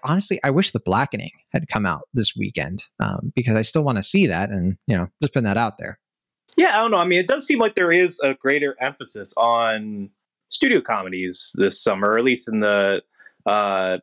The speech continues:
Speaker 2: early, or early to mid months of the year, because there was, uh, About My Father, there was The Machine, there was, like you said, The Blackening, now there's No Hard Feelings, and there's gonna be Joyride. So, you know, I mean, I, I can't speak to how well those movies are or aren't doing, but,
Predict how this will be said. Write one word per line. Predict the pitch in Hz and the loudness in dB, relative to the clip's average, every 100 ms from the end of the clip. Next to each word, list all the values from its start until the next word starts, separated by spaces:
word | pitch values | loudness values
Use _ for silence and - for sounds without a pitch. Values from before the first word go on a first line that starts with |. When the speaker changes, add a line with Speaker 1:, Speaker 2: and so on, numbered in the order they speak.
| _ 147 | _ 0
Speaker 2:
early, | 131 120 113 107 107 - | 2 2 0 -4 -4 -2
or | 127 123 | -2 2
early | 147 151 131 | 2 2 0
to | 123 | 0
mid | 123 113 | 0 0
months | 110 110 107 | 0 -2 -2
of | 101 | -4
the | 104 | 2
year, | 101 101 | 2 2
because | 98 113 107 | 0 -2 0
there | 110 | 0
was, | 107 101 104 | 0 0 2
uh, | 101 98 95 - | 2 4 2 0
About | - 147 | 0 0
My | 170 | 0
Father, | 160 113 107 107 107 113 _ _ _ _ - | 0 -2 -2 0 0 0 _ _ _ _ -2
there | 107 107 | 0 0
was | 101 | -2
The | 101 | -4
Machine, | 92 - 160 160 160 156 160 147 _ _ _ _ | -2 0 0 2 2 0 -2 -6 _ _ _ _
there | 113 104 | 0 2
was, | 104 95 | 0 -2
like | 101 | -2
you | |
said, | - 98 | -2 -2
The | 95 | 0
Blackening, | 117 143 135 135 139 135 135 110 | 2 0 -2 0 0 0 -4 -4
now | 101 98 | -2 -2
there's | 95 92 | -4 -2
No | 101 | 0
Hard | 104 95 | 0 0
Feelings, | 156 165 143 | 0 0 0
and | 135 | -2
there's | 117 | -2
gonna | 127 | -2
be | 110 | -4
Joyride. | 104 170 175 110 101 107 - _ _ _ _ - | 0 2 4 2 0 -2 -6 _ _ _ _ -6
So, | - 247 | 0 2
you | 320 | 2
know, | 165 | 0
I | 165 | 0
mean, | 202 196 196 170 _ _ _ _ _ _ _ - | 0 -2 -2 -6 _ _ _ _ _ _ _ -2
I, | 156 165 | 0 0
I | 135 | -2
can't | 139 170 139 - | -2 -2 -4 -4
speak | - 135 - | -2 -2 2
to | 123 | 0
how | 127 117 | 2 0
well | 117 117 | 2 0
those | 113 113 110 | 0 -2 -2
movies | 110 110 | 0 0
are | 110 110 107 | 2 4 4
or | 101 104 | 2 0
aren't | 101 | 0
doing, | 156 151 110 110 110 | 0 0 -2 -6 -2
but, | 107 101 | 0 0